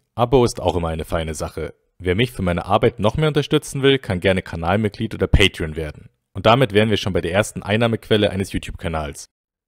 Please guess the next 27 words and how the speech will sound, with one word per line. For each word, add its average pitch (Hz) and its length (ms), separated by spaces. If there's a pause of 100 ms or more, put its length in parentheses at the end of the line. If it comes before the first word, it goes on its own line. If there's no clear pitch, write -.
(180)
Über 110 180
die 101 100
sogenannte 101 420
YouTube-Kanalmitgliedschaft 98 1600
oder 92 160
Patreon-Mitgliedschaft - 1200
kann 113 160
man 120 120
mir 117 80
nämlich 92 360
ein 101 100
paar 110 120
Euro 90 240
dalassen, 78 500
um 90 140
das 85 140
ganze 113 260
Projekt 98 380
hier 98 100
etwas 90 220
zu - 120
unterstützen - 580
und - 200
mir 98 80
einen 107 100
Kaffee 98 300
auszugeben. 82 680